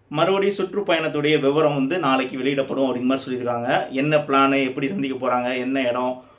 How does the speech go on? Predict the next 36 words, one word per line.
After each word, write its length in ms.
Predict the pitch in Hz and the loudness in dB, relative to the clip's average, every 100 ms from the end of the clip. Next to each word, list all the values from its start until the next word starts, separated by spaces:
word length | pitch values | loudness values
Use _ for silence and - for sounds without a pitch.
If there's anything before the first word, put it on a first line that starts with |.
| - | -4
ஏற்கனவே 360 | 131 139 156 147 | 0 2 0 0
சொல்லியிருந்தோம். 600 | 156 170 156 131 147 160 | 2 4 4 4 2 2
ஒரு 140 | 135 | 0
ஹெலிகாப்டர் 500 | 131 139 156 135 139 | 0 4 4 4 2
அரேஞ்ச் 180 | 123 135 | 0 0
பண்ணியிருக்காங்க, 540 | 127 120 113 120 127 151 | -2 -4 -4 -2 2 2
ரெண்டு, 280 | 127 147 | 2 -2
ஒண்ணு 200 | 147 165 | -2 0
இல்ல 180 | 180 160 | 0 0
மூணு 260 | 147 147 147 | 0 0 2
அரேஞ்ச் 340 | 143 135 139 | 2 2 0
பண்ணியிருக்காங்க. 600 | 131 127 120 120 131 190 - - - | -2 -2 -4 -2 0 0 -2 -20 -6
அதே 180 | 135 147 | 2 4
மாதிரி 200 | 156 170 | 4 6
ஒவ்வொரு 300 | 156 160 185 | 6 6 2
மாவட்டத்திலும் 460 | 147 151 156 156 147 | 2 2 2 2 0
உள்ள, 180 | 139 180 | 2 2
வெளியே 260 | 143 175 | 2 2
உள்ள 200 | 175 156 | 2 2
பெரிய 380 | 139 - 175 190 | -2 -2 2 2
மைதானத்துல 560 | 131 165 185 165 151 147 | 4 6 6 4 2 4
பொதுவான 360 | 160 175 165 | 4 4 4
இடம் 140 | 139 143 | 4 2
இருக்கும் 240 | 123 123 | 0 -4
பார்த்தீங்களா, 240 | 127 156 | -2 0
அங்க 220 | 135 139 147 | 0 0 0
சந்திக்க 260 | 147 139 | -2 0
போறேன்னு 240 | 139 135 123 | 2 2 0
சொல்லியிருக்காங்க. 340 | 127 120 131 | -2 -2 -2
So, 180 | 165 123 | 0 0
அது 180 | 139 165 | 2 0
பற்றிய 300 | 175 - 151 | -2 -2 0
தகவலும் 360 | 147 156 175 | 2 4 4
நாளைக்கு 300 | 151 139 127 | 4 2 2
வெளியாகும்னு 400 | 131 139 143 131 | 2 2 2 0
எதிர்பார்க்கப்படுது. 800 | 131 135 131 113 117 113 175 - | -2 -2 -2 -2 -4 -2 -2 -4